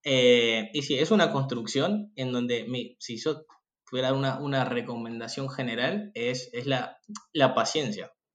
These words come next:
¿no? Es la paciencia, digamos, en, en, en entender que hay, hay procesos.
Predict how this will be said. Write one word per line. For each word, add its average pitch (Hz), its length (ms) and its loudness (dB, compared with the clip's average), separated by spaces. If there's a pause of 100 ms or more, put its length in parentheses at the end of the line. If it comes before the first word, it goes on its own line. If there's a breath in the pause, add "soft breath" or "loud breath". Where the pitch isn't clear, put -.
(480)
¿no? 170 260 -6
Es 127 120 -2
la 143 160 0
paciencia, 151 480 -2
digamos, 120 320 -4
en, 104 260 2
en, 104 160 -4
en 120 140 -4
entender 117 400 -2
que 113 160 -2
hay, 117 280 -4
hay 127 180 -6
procesos. 135 580 -2